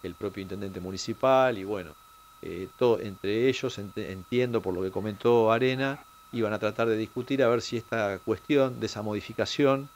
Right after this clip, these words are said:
que para nosotros es casi menor, de cambiar el título de emergencia alimentaria por em-, em-, eh, emergencia alimentaria y social por emergencia alimentaria, este, eh, Arena iba a ver si, bueno,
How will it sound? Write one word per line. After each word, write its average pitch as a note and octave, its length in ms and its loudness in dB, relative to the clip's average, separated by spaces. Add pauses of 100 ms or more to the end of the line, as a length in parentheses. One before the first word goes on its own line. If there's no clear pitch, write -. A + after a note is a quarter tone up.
(360)
que G2 80 -4
para F#2+ 140 -2
nosotros A2 400 -4
es G2 80 -12
casi A2 280 -4
menor, B2+ 460 2
de E2+ 340 -6
cambiar G2+ 340 0
el F#2+ 120 -2
título G2 340 -2
de F2+ 140 0
emergencia F#2 460 -6
alimentaria G2 520 -2
por F#2 140 -2
em-, F#2 200 -4 (100)
em-, F#2+ 220 -12
eh, G2 260 -8
emergencia G2 320 -8
alimentaria A2 300 -2
y G#2 40 -6
social A2+ 320 -2
por G2+ 140 -10
emergencia G2+ 300 -10
alimentaria, C3+ 640 0 (520)
este, G2 600 -4 (120)
eh, F#2 240 -8
Arena A2 240 -4
iba G#2+ 160 0
a - 20 2
ver G2+ 180 0
si, G#2+ 300 -6
bueno, F#2 300 -8